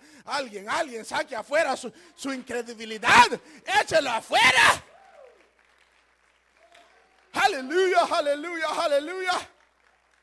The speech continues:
Todo incrédulo murió en el diluvio. Todo incrédulo.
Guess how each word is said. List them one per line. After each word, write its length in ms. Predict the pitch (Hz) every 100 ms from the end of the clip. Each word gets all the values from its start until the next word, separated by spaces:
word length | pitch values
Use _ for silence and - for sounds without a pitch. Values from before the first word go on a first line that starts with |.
| _ _ _ _ _ _ _ _ _ _
Todo 500 | - 339 349 339 320
incrédulo 920 | 294 285 277 - 285 349 349 294 262 - -
murió 800 | 208 302 311 285 294 339 330 240 - -
en 200 | - 277
el 180 | 285 277
diluvio. 800 | 277 269 277 392 403 381 330 254 - _ _
Todo 480 | 294 349 370 330 277
incrédulo. 1300 | 285 269 - 302 381 - 466 466 494 480 370 277